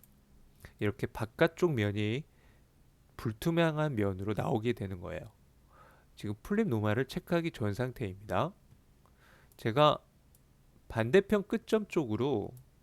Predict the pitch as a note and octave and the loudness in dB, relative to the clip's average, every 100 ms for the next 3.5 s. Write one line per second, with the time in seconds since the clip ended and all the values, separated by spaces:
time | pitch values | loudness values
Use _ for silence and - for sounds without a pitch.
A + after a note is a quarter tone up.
0 | _ - - - - F#3+ G3 - E3+ E3 | _ -20 -16 -10 0 2 2 0 0 2
1 | D#3+ G#2 - - C3 G#2 D3 A3+ _ - | 0 -2 -6 0 2 2 0 -6 _ -20
2 | _ _ - - G#2 G#2 A#2+ - - F3 | _ _ -20 -4 4 4 4 -4 0 -2
3 | - - D3 D#3 F3 | -2 -6 -2 -2 -4